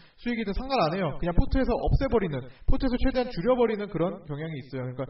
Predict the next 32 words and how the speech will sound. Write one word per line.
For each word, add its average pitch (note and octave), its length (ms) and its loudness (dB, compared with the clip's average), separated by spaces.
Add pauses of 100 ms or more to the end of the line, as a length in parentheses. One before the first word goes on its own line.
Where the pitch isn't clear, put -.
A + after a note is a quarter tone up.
(380)
어, B2+ 200 -12
특징을 G#3+ 600 -2
참고하시고 G3 680 -2
투신의 A3 340 -4
역할과 F#3+ 640 2 (200)
투신의 A#3 340 -2
특징을 C4 600 -2
고려해서 G#3+ 580 2
오늘 E3 340 -2
시장을 D#3+ 320 -6
분석-, C#3+ 300 -2
어, C3 220 -8
판단을 F3+ 380 -2
해야 G3+ 100 -4
될 G3 100 -8
것 F#3+ 120 -10
같아요. B2+ 260 -8 (320)
어쨌든 - 280 -2
외국인은, A3+ 560 0 (360)
어, - 80 -6 (100)
마지막 F#3+ 400 2
투매를 C4 640 2
저가 E3 340 4
매수세로 F#3 460 0
활용을 A3 320 0
했습니다. G#3+ 340 -4 (480)
바이오주들의 D3+ 680 0
투매를. D#3 520 -6 (140)
더 D#3+ 100 0
이상 G3+ 400 -2
이 D#3 80 -10
정도 C4 240 2